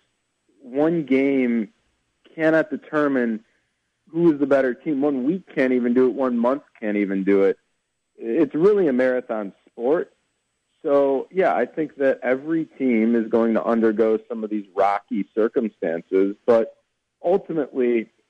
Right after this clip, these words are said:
if you're a Washington Nationals fan, you have nothing to worry about because you have the old Bryce Harper back, and that's really the difference between this year and last season.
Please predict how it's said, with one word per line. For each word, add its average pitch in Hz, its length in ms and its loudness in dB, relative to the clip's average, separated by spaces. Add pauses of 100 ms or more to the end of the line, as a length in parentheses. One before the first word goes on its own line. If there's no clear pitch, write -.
(360)
if 123 100 -18
you're 139 120 4
a 139 40 2
Washington 131 560 -2
Nationals 113 520 -6
fan, 101 200 -4
you 123 60 2
have 123 80 0
nothing 117 360 -2
to 107 60 -4
worry 113 240 2
about 101 360 -2
because 120 360 -4 (440)
you 143 140 -2
have 139 320 2
the 135 100 -2
old 135 160 0
Bryce 131 300 -2
Harper 123 280 -4
back, 80 300 -10
and 104 100 -4
that's 110 180 -2
really 120 220 2
the 110 100 0
difference 107 420 -4
between 98 440 -6 (360)
this 110 180 2 (100)
year 101 180 2
and 92 120 -2
last 92 320 -2
season. 78 300 -8